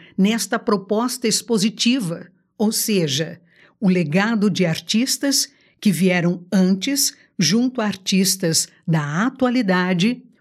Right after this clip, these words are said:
muitos ignorados pelas instituições. É quando as perguntas por séculos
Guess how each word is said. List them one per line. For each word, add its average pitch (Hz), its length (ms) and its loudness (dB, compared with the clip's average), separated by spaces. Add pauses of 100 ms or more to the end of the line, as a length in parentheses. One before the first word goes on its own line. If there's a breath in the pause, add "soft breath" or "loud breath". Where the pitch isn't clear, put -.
(240 soft breath)
muitos 254 580 0
ignorados 190 960 0
pelas 180 320 0
instituições. 170 1120 -4 (440)
É 247 60 -2
quando 302 240 -4
as 277 160 -2
perguntas 190 800 -2
por - 240 -4
séculos 202 800 -2